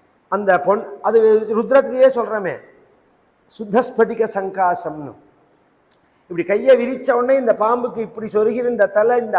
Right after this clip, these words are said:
அஞ்சு விரல்லையும் தெரிஞ்சுது, ரிஃப்ளெக்ட் ஆனது. உடனே அது நினைச்சுடுத்து, "நம்ம சொந்தக்காரெல்லாம் வந்தாச்சு போல இருக்குன்னு" அது தலையை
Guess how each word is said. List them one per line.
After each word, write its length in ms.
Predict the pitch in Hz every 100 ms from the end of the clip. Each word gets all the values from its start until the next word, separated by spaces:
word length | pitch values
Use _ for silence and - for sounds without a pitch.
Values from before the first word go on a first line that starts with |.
| 180
அஞ்சு 240 | 208 202 180
விரல்லையும் 540 | 190 220 202 220 -
தெரிஞ்சுது, 420 | 185 196 190 151 - _ _ _ _ _ _ _ _ _ _ _ _ _
ரிஃப்ளெக்ட் 380 | 156 214 220 - 160
ஆனது. 240 | 160 - - - _ _ _ _ _ _ _ _ _ _ 139
உடனே 160 | 190 247
அது 100 | 202 202
நினைச்சுடுத்து, 420 | 226 240 208 254
"நம்ம 160 | 247 202 180
சொந்தக்காரெல்லாம் 560 | 185 202 196 180 180
வந்தாச்சு 340 | 175 190 196 147
போல 140 | 170 190
இருக்குன்னு" 260 | 151 180 254 180
அது 100 | 214 185
தலையை 240 | 190 220